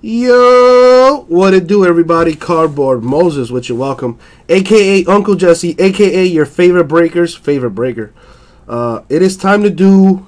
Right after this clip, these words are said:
twenty seventeen Topps Archives Baseball Signature Series Post-Season Edition.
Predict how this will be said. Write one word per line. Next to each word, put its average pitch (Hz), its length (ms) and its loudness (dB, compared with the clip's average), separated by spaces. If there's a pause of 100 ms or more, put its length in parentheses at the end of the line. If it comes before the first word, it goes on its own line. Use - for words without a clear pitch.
twenty 208 300 0
seventeen 202 840 -2
Topps 185 300 -4
Archives 156 520 -2
Baseball 151 680 -4 (440)
Signature 254 540 -2
Series 240 680 -2 (680)
Post-Season 247 1700 -2 (200)
Edition. 143 920 -4